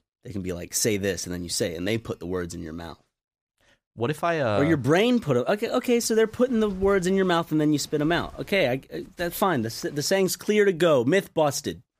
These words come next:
Speaker 2: Ryan, I got something for you. What if I wrote a word down on a piece of paper and I stuck it in your mouth? I'd be putting words in your mouth.
Speaker 1: Literally, yes.
Speaker 2: Yeah.
Speaker 1: I'm excited.
Speaker 2: What for?
Speaker 1: 'Cause I, can I, can I speak about going? I'm gonna go see a test screening of a movie.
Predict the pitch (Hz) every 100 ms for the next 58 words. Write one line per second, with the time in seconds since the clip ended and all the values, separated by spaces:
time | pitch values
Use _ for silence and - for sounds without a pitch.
0 | _ 113 107 107 120 - 95 95 104 101
1 | 113 120 117 107 107 - _ - 107 107
2 | 117 123 120 131 135 151 143 156 170 -
3 | 92 - 127 107 123 127 139 160 92 107
4 | 143 139 107 104 101 104 101 110 151 _
5 | _ _ - 156 202 120 98 113 90 -
6 | - 123 104 - _ _ _ _ _ _
7 | 104 127 - 85 87 107 - _ _ -
8 | 104 147 143 _ - 95 104 - _ _
9 | _ _ _ _ _ _ _ _ - 101
10 | 107 - - 107 - - 98 - 127 139
11 | - - 147 147 147 _ _ _ _ -
12 | 117 120 120 120 - 113 - 98 104 -
13 | - 143 156 160 160 165 165 170 175 175